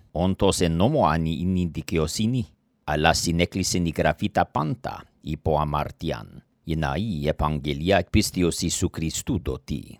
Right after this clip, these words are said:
της πιστεύουσιν. Πρώτου δε έλθειν την πίστην, υπό νόμον εφρορούμεθα,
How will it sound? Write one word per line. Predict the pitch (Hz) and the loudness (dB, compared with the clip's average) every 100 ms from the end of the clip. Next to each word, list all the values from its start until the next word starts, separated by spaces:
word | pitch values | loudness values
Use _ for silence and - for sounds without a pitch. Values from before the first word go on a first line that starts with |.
| - | -20
της | - 76 - | -10 -8 -6
πιστεύουσιν. | 82 73 - 69 - - 50 - - _ _ _ _ | -4 -2 -2 -4 -4 -12 -12 -14 -20 _ _ _ _
Πρώτου | - 98 101 - 98 | 2 4 4 4 2
δε | 90 | 2
έλθειν | 92 90 - 95 | 0 0 0 -2
την | - 85 | -2 -4
πίστην, | - 135 - - 64 52 52 - | 0 0 0 -6 -10 -12 -16 -12
υπό | - 87 92 | -6 0 2
νόμον | 95 117 90 73 69 | 4 4 2 -2 -6
εφρορούμεθα, | 76 - - 76 73 67 60 - 55 - - | -8 -8 -6 -6 -6 -8 -10 -12 -12 -12 -16